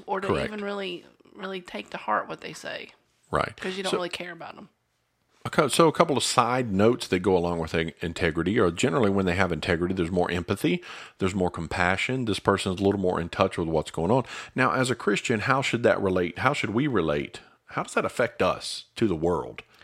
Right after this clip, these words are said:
Speaker 1: Well, I think when it's hard for the world because they,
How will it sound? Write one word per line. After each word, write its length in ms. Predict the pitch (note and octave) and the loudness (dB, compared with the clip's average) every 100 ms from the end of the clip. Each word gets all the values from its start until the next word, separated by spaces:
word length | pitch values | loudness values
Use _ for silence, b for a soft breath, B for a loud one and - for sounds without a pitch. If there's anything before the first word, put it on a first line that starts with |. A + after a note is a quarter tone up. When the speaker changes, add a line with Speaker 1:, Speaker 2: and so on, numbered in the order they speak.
| B B B B - | B B B B -8
Speaker 1:
Well, 100 | A#3+ | -6
I 120 | A#3+ | -4
think 260 | B3+ C4+ - | -6 -8 -8
when 500 | A3+ G#3 G3 F#3+ D#3+ _ _ - G#2 - - | -6 -6 -6 -10 -14 _ _ -20 -20 -20 -14
it's 260 | - G3 - | -6 -6 -4
hard 220 | B3+ A#3 | -4 -4
for 160 | G#3 G3+ | -4 -8
the 120 | F3+ | -6
world 480 | F#3+ G3 F3+ F#3 F3 | -2 0 0 -2 -6
because 560 | - F#3+ F3+ F3+ - - - | -8 -6 -6 -8 -14 -18 -20
they, 300 | F#3 F#3+ G3 | -10 -8 -8